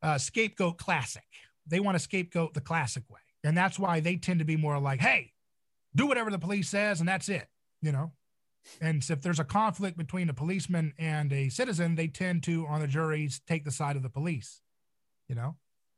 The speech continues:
Or, "Hey, don't you question that war. That's a sacred effort of our, of our, of our soldiers. If you <laughs> question the war," the right will say oftentimes, "you're demeaning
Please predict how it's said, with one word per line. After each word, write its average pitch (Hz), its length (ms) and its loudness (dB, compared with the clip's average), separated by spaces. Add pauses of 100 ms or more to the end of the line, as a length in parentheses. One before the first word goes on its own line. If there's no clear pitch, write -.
(220)
Or, 160 480 2
"Hey, 190 300 0 (300)
don't 233 300 4
you 302 120 0
question 240 480 -2
that 202 200 -2
war. 190 280 0
That's 233 240 0
a 202 80 0
sacred 214 420 -2
effort 202 340 -2
of 160 140 -2
our, 151 280 0
of 160 140 -2
our, 151 380 -2
of 147 140 -2
our 151 180 0
soldiers. 262 640 -2
If 127 180 -4
you 320 240 4
<laughs> - 120 -8
question 262 420 -2
the 247 80 0
war," 214 720 0 (360)
the 147 100 0
right 151 240 0
will 135 120 0
say 131 460 -4
oftentimes, 127 800 -6 (640)
"you're 180 460 -2 (140)
demeaning 143 800 0